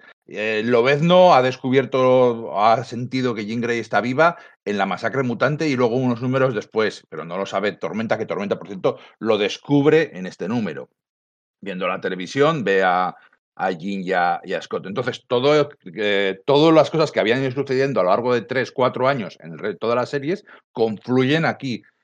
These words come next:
Entonces, eso ayuda mucho, mucho a que la sensación de esto es importante, lo que está pasando para aquí, eh, a, lo que está pasando ahí en estas páginas es fundamental y, y eleva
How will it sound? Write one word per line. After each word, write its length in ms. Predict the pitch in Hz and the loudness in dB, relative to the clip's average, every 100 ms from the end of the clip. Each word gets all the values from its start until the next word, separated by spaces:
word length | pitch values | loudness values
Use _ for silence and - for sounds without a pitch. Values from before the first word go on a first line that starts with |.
| - | -12
Entonces, 260 | - - - | -10 -10 -4
eso 220 | 123 190 | -2 2
ayuda 440 | 160 139 147 131 | 2 4 2 2
mucho, 640 | 117 127 147 151 - 127 - - | 0 0 0 0 -4 -12 -12 -6
mucho 480 | 120 127 131 160 - _ - | -4 -4 -2 -4 -4 _ -6
a 160 | 101 | -4
que 100 | - | -2
la 140 | 95 - | -2 -2
sensación 540 | 104 87 87 123 127 | -6 -8 -8 -2 -2
de 200 | 101 82 _ | -2 -6 _
esto 240 | 113 120 117 | -8 -8 -8
es 100 | 113 | -10
importante, 580 | 104 98 87 117 98 | -8 -8 -2 -2 -2
lo 120 | 85 82 | -8 -8
que 100 | 87 | -6
está 220 | - 127 | -2 0
pasando 320 | 127 143 127 | 0 -2 -2
para 160 | 101 98 | 0 -2
aquí, 200 | 104 110 | -4 -6
eh, 200 | 98 90 - 101 | -6 -12 -10 -6
a, 180 | 85 - | -6 -6
lo 100 | 98 | -10
que 60 | 85 | -10
está 120 | 113 | -10
pasando 280 | 123 120 107 | -6 -4 -2
ahí 80 | |
en 60 | 107 | -2
estas 180 | 101 - | -6 -8
páginas 340 | 113 104 - | -8 -8 -12
es 120 | 95 | -16
fundamental 800 | - 101 90 82 85 - 107 131 - _ _ _ _ _ | -10 -8 -6 -8 -10 -2 0 0 -8 _ _ _ _ _
y, 560 | 117 117 110 107 107 110 | -4 -2 0 0 -2 -4
y 100 | 104 | 0
eleva 420 | 113 113 120 95 | 2 4 4 4